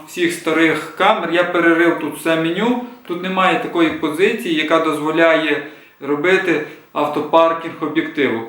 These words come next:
Хоча вісімсотий Д був, приміром, у мене, там автоматично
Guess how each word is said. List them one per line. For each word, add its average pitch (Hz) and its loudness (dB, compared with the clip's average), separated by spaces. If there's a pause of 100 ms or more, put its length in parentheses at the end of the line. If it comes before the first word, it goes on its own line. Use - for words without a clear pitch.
(140)
Хоча 165 2 (200)
вісімсотий 175 -4
Д 226 2
був, 160 0
приміром, 143 0
у 143 -6
мене, 131 0 (320)
там 202 0
автоматично 180 -2